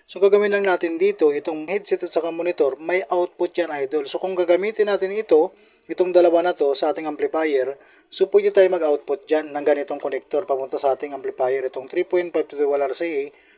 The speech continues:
may output po na sabayan. Pareho yung kanilang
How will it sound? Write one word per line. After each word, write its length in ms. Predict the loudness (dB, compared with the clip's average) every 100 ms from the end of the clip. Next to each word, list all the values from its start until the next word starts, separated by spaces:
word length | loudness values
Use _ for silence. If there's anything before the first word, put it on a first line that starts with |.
| _
may 160 | -2 2
output 400 | 2 2 -2 -4
po 140 | -4 -4
na 80 |
sabayan. 560 | 0 2 2 2 2 -4 _ _ _ _
Pareho 320 | 2 4 6
yung 320 | 6 4 2 -8 -20 _ -10
kanilang 560 | -4 2 4 4 -2